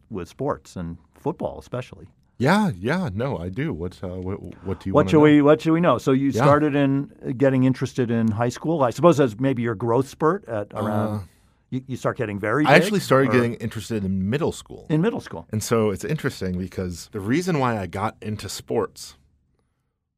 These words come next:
Speaker 2: was because of conformity.
Speaker 1: Mm-hmm.
Speaker 2: I, you know, I had been bullied.
Speaker 1: Mm-hmm.
Speaker 2: And I changed school systems. And I decided, you know what? I am not getting bullied anymore.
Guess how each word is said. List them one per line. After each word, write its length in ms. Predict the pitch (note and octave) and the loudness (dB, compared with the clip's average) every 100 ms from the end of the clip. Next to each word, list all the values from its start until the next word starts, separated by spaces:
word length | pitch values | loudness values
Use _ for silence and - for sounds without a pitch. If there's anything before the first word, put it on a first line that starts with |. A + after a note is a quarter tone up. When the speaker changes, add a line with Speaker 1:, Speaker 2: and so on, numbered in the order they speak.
| _ - | _ -10
Speaker 2:
was 640 | G#2 G#2 G2 F2 - - _ _ _ _ _ _ _ _ _ _ - | -6 -4 -6 -8 -14 -18 _ _ _ _ _ _ _ _ _ _ -16
because 300 | G#2 A3 G#2+ | -12 -8 -10
of 100 | - | -10
conformity. 680 | A2 - C#3 C3+ - - _ _ _ _ - | -10 -8 -8 -6 -8 -14 _ _ _ _ -6
Speaker 1:
Mm-hmm. 260 | D3+ C3 G#2 G2+ _ _ _ _ _ _ _ _ _ - | -2 -2 -4 -10 _ _ _ _ _ _ _ _ _ -14
Speaker 2:
I, 640 | G2 G2 G2 F#2 F2+ D2+ - _ _ _ _ - | -10 -8 -8 -8 -10 -14 -18 _ _ _ _ -10
you 80 | F2+ | -8
know, 40 | |
I 80 | F2+ | -8
had 100 | F2 | -10
been 160 | F#2 | -10
bullied. 420 | E2 D2+ D2+ A2 G2+ _ C3 | -12 -14 -16 -18 -18 _ -6
Speaker 1:
Mm-hmm. 280 | C3 C3 C3 _ _ _ _ - | -2 -2 -4 _ _ _ _ -20
Speaker 2:
And 100 | D#2+ | -18
I 40 | |
changed 380 | D2+ - F#2 F#2+ | -18 -12 -10 -10
school 240 | - - G#2+ | -14 -16 -16
systems. 600 | - - - - _ _ _ _ _ _ _ _ _ _ _ - | -14 -20 -20 -20 _ _ _ _ _ _ _ _ _ _ _ -18
And 80 | E2 | -16
I 60 | |
decided, 540 | D#2 - F#2 F#2+ - - _ _ _ _ _ - | -14 -14 -12 -12 -14 -20 _ _ _ _ _ -14
you 100 | F#3+ | -8
know 140 | A3+ | -4
what? 280 | A#2 F#2+ D#3+ _ _ _ _ _ _ _ _ - | -2 -4 -6 _ _ _ _ _ _ _ _ -10
I 140 | A#2 | -2
am 160 | E3 G2+ | 0 0
not 220 | F#2 F#2+ | -4 -8
getting 240 | G2 F#2 | -8 -8
bullied 280 | E2 F2 D#2+ | -10 -12 -14
anymore. 420 | B1+ B1 G1+ _ | -18 -20 -20 _